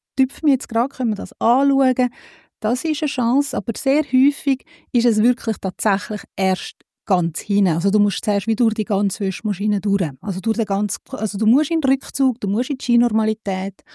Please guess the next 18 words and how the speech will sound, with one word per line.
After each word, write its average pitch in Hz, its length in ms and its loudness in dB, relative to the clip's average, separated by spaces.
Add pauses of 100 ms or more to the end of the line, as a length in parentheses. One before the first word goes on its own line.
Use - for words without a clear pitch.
(600)
und 214 320 -2
dann 247 500 4 (640)
ist 220 220 4
es 208 120 2
auch 196 100 0
möglich. 190 400 -2 (480)
Meistens 269 400 0
sind 311 180 2
die 285 80 2
Leute 262 140 2
auch 233 60 2
nicht 233 160 0
schne-, - 260 -8
gleich 254 260 0
schnell 196 260 -2
unterwegs. 190 640 -4
Der 190 100 -2
eine, 240 260 2